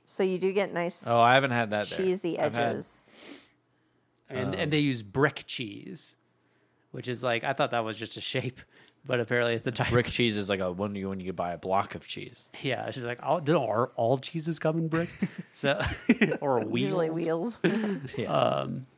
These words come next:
Speaker 3: but no, we
Speaker 2: Bricks
Speaker 3: talk,
Speaker 2: and
Speaker 3: like the
Speaker 2: wheels.
Speaker 3: Tillamook, like, you know, the big Tillamook blocks.
Speaker 2: Yeah.
Speaker 3: We call
Speaker 1: We've
Speaker 3: it
Speaker 1: talked
Speaker 3: bricks.
Speaker 1: about this.
Speaker 3: But no, brick cheese is a separate thing.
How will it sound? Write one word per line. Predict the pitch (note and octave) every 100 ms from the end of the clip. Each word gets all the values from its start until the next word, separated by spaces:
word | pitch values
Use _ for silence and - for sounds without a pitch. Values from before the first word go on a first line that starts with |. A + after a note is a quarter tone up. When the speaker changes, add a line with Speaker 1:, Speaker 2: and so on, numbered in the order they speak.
| _ _ _ _
Speaker 3:
but | D#3+
no, | E3 B2+
we | A2+
Speaker 2:
Bricks | C#3+
Speaker 3:
talk, | A#2+
Speaker 2:
and | C#3+ C3+
Speaker 3:
like | -
the | C3
Speaker 2:
wheels. |
Speaker 3:
Tillamook, | F#3 C#3+ G#2+ G#2+
like, | A2+ A#2
you | B2+
know, |
the | G2+
big | G#2+ -
Tillamook | A#2+ G#2+ G#2+
blocks. | - A2+ A#2 - - _ - _
Speaker 2:
Yeah. | G#3 B2 F2
Speaker 3:
We |
call | - E4+
Speaker 1:
We've | F4
Speaker 3:
it |
Speaker 1:
talked | E3 B2
Speaker 3:
bricks. | -
Speaker 1:
about | D3+ -
this. | D#3 - - - - _ _ _ _ _ _ _ _ - -
Speaker 3:
But | C3
no, | D#3 A#2+
brick | C#3+ D3
cheese | C#3+ A#2
is |
a | G#2+
separate | - D#3+ G#2
thing. | G#2+ G2+ A#2+